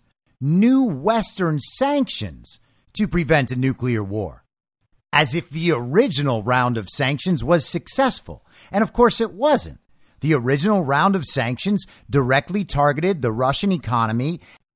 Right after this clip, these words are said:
and, by virtue of that, the Russian people. They wanted to keep Russia under the control of the Western central banks. And instead, Russia has joined a currency alliance with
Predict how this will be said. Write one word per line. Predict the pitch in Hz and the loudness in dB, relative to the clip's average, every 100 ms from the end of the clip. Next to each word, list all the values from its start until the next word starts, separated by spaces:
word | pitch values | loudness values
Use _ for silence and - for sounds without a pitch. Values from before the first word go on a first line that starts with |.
| _ - | _ 0
and, | 190 | 4
by | 185 180 | 6 4
virtue | 123 175 - 202 | 4 2 2 0
of | 165 104 | 0 0
that, | 127 147 - | 2 2 0
the | 165 | -2
Russian | 165 180 180 190 180 | 2 2 2 -2 0
people. | 240 240 - 69 _ _ _ _ | -2 -4 -8 -14 _ _ _ _
They | - 127 | -4 -2
wanted | 147 160 190 151 | 2 4 4 0
to | 160 | -4
keep | - 175 208 | -2 -2 -2
Russia | 117 113 123 - 208 - - | -2 0 0 2 0 0 -2
under | 120 147 175 | -2 0 0
the | 185 | -2
control | 196 190 - 135 120 131 - | -2 -2 0 0 0 -2 -4
of | 160 165 | -4 0
the | 180 | 0
Western | 143 147 - 151 143 | 2 0 0 -2 0
central | 165 151 - 139 | 0 0 -2 -2
banks. | 117 220 120 69 - - - _ _ _ | 0 0 -2 -6 -18 -18 -20 _ _ _
And | 117 123 | -6 -4
instead, | 120 - 254 247 165 156 _ _ - | -2 -2 2 4 4 0 _ _ 2
Russia | 170 165 190 | 2 4 2
has | 170 165 104 | 2 2 2
joined | 147 156 | 2 2
a | 156 | 0
currency | - 160 160 - 156 | 0 2 2 0 0
alliance | 139 131 131 151 170 - _ _ - | 2 2 2 0 -4 -6 _ _ 0
with | 202 208 - | 2 2 0